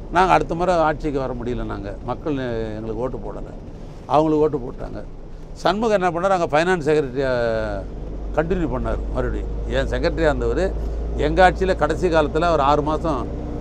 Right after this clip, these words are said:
ஞானதேசியனுக்கு கட-, கண்ணு சரியில்லைன்னு போயிட்டு இருந்தாரு. ஏதோ operation சொல்லி. இவரு finance secretary போனாரு, என் secretary. அவரே continue ஆனாரு, ஏ டி எம் கே கவர்மெண்ட்ல. continue ஆனாரு.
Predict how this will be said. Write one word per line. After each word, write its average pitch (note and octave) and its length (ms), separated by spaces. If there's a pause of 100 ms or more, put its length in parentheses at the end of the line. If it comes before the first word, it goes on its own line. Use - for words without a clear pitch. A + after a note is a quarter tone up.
ஞானதேசியனுக்கு D#3 640
கட-, C3+ 240
கண்ணு F3 260
சரியில்லைன்னு C#3+ 340
போயிட்டு B2 280
இருந்தாரு. - 800
ஏதோ C#3 120
operation C3+ 460
சொல்லி. G#2+ 180 (380)
இவரு F#3+ 200
finance F3+ 320
secretary D3+ 360
போனாரு, B2 260
என் A#2+ 260
secretary. A2+ 340 (340)
அவரே G#3 280
continue F3+ 380
ஆனாரு, C3 320 (300)
ஏ D3+ 60
டி D#3 80
எம் C3 180
கே B2+ 100
கவர்மெண்ட்ல. G#2+ 600 (580)
continue D3+ 400
ஆனாரு. A2 160